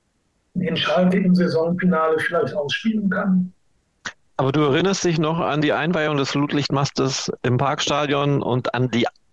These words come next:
Speaker 2: Ansage, das war ja auch eine motivierende Ansage.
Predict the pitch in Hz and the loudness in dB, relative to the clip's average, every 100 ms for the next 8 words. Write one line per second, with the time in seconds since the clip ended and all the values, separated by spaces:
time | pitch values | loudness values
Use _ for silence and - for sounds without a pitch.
0 | _ - 143 165 151 139 147 151 254 - | _ -6 0 2 2 0 0 -2 -2 -6
1 | - - 107 - 123 120 123 123 - 120 | -12 -8 -6 -2 0 0 0 -2 -2 -2
2 | 120 113 110 123 139 123 117 156 165 101 | -2 -4 -2 0 0 0 2 2 2 2
3 | 156 147 147 151 | 2 2 0 -2